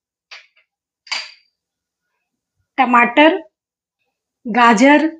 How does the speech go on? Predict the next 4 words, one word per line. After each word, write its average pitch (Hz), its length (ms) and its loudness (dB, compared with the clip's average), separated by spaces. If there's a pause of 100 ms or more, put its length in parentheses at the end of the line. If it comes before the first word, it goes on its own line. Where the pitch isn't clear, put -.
(880)
शिमला 269 500 2
मिर्ची, 285 480 0 (1200)
हरी 269 280 2
मिर्ची, 294 500 2